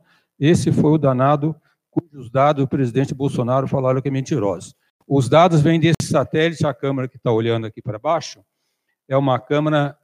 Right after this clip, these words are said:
W F I, Wide Field Image, que, desenvolvida no Brasil.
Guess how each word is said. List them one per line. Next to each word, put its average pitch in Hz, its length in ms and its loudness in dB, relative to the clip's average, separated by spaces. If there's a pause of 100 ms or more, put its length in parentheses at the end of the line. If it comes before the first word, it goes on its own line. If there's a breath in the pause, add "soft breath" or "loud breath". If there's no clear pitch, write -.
(100)
W 135 400 0
F 127 220 0
I, 160 280 -4 (240)
Wide 135 320 -2
Field 131 320 -4
Image, 127 480 -4 (920)
que, 139 420 2
desenvolvida 151 640 6
no 156 100 4
Brasil. 131 480 0